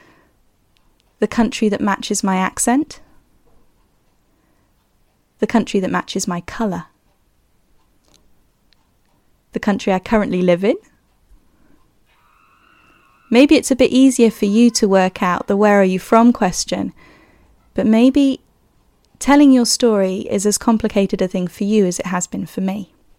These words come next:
Which bits do we tell?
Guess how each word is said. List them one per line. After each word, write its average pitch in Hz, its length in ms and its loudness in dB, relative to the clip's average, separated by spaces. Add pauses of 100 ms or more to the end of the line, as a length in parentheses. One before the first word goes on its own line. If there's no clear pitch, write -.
(480)
Which - 320 -2 (160)
bits - 440 -4
do 185 120 -6
we 175 120 -4
tell? - 580 -2